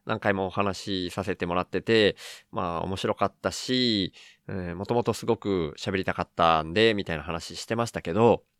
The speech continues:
で、まあ、「関西何日ぐらいまでいらっしゃるんですか？」みたいなのも、ニーヤンそのオフ会の時に聞いてくれてて、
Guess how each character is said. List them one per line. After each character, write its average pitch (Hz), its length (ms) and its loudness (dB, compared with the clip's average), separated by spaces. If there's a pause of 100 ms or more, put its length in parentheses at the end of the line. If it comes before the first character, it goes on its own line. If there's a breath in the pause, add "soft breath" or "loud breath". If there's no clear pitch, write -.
(300)
で、 147 220 2 (260 loud breath)
ま 120 80 -2
あ、 - 40 -2
「関 170 200 4
西 139 160 4
何 117 300 0
日 147 200 -4
ぐ 160 60 -2
ら 160 80 4
い 156 60 0
ま 131 80 0
で 120 80 2
い 113 40 2
ら 117 60 2
っ 117 40 2
し - 100 -4
ゃ 131 60 2
る 117 100 4
ん 98 120 -2
で 90 60 -10
す - 100 -14
か？」 104 320 8
み 98 80 -2
た 85 120 0
い 80 40 0
な 80 80 -2
の 87 120 -4
も、 120 320 2 (180)
ニ 107 160 -4
ー - 20 0
ヤ 87 140 0
ン 78 80 -8
そ - 140 -14
の 87 120 -6
オ 82 40 -8
フ - 80 -20
会 101 120 0
の 95 80 -4
時 87 220 -8
に 80 80 -8
聞 - 140 -8
い - 20 -4
て - 80 -6
く - 100 -6
れ 92 80 -2
て - 140 -6
て、 175 260 4